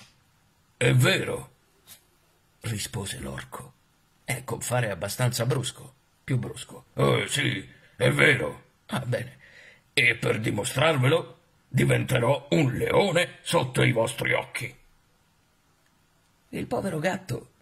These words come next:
si spaventò talmente nel vedersi davanti quella bestia feroce che si rifugiò sulle grondaie, non senza qualche difficoltà, e col rischio anche di cadere a causa degli stivali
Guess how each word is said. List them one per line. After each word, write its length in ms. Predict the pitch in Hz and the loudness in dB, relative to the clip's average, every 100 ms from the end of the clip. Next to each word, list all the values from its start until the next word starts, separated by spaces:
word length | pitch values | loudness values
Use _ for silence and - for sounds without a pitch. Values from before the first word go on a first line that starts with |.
| _ _ _ _ | _ _ _ _
si 160 | - | -8
spaventò 480 | 143 165 175 165 180 | -4 -2 -2 -2 -2
talmente 680 | - 135 139 127 127 - 104 | 2 2 4 4 2 -4 -2
nel 160 | 123 | 0
vedersi 420 | 120 131 175 - 123 | 2 2 2 -2 -2
davanti 480 | 104 156 131 - | 0 0 0 -4
quella 280 | - 120 107 | -8 -6 -6
bestia 520 | 104 117 160 127 - | -8 -4 -4 -4 -6
feroce 580 | - 165 185 226 - - 180 - 311 269 | -6 -4 -2 -2 -4 -6 -4 -4 -4 -4
che 120 | - | 0
si 100 | 277 | 2
rifugiò 420 | 202 190 175 196 196 | 2 0 0 0 2
sulle 240 | 165 131 | 2 4
grondaie, 760 | 131 156 123 120 120 127 - - | 4 2 2 2 2 0 0 -4
non 400 | 127 127 156 170 | 4 4 4 0
senza 360 | 143 151 143 135 | 0 0 0 0
qualche 300 | 147 147 120 | 0 -2 -2
difficoltà, 720 | 110 - 120 131 156 123 - - - _ | -4 -4 -2 0 0 -2 -4 -16 -20 _
e 220 | - 110 | -4 -4
col 200 | - 180 | -2 -2
rischio 400 | 170 147 143 143 | 2 0 0 0
anche 240 | 117 123 123 | 2 2 0
di 120 | 113 | 0
cadere 420 | 123 151 135 175 | 0 2 2 2
a 80 | 143 | 0
causa 380 | 123 117 117 113 | -2 -2 0 -2
degli 240 | 104 101 | -2 -4
stivali 580 | 101 139 120 113 117 98 | -2 -2 0 0 -2 -6